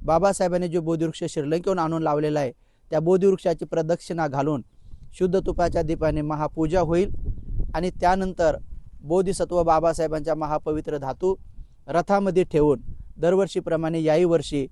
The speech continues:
कॅन्डल धम्म रॅली शहरामध्ये मिल कॉर्नर, गुलमंडी, सिटी चौक, भडकल गेटला ती रॅली संध्याकाळी सात वाजता पोहोचेल. संध्याकाळी सात वाजता भडकल गेटवर सिटी बसची व्यवस्था करण्यात आलेली आहे आणि तिथून मग नंतर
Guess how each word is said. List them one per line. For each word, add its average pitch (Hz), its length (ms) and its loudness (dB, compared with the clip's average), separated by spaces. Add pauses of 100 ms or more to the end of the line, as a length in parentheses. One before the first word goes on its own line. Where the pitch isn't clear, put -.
(400)
कॅन्डल 180 340 4
धम्म 160 280 0
रॅली 165 320 2
शहरामध्ये 156 800 2 (480)
मिल 165 200 0
कॉर्नर, 170 480 2
गुलमंडी, 160 680 -2 (300)
सिटी 165 300 -4
चौक, 170 340 4 (340)
भडकल 170 420 2
गेटला 165 500 2 (120)
ती 180 100 2
रॅली 160 260 2
संध्याकाळी 151 520 -2
सात 135 260 -4
वाजता 139 320 -4
पोहोचेल. 120 440 -8 (760)
संध्याकाळी 175 460 0
सात 165 260 4
वाजता 180 300 2
भडकल 156 320 0
गेटवर 180 420 2 (380)
सिटी 175 280 -2
बसची 190 340 0
व्यवस्था 180 380 2
करण्यात 165 380 -2
आलेली 170 320 2
आहे 165 260 2 (540)
आणि 180 180 0 (120)
तिथून 226 280 2
मग 202 200 2
नंतर 170 420 2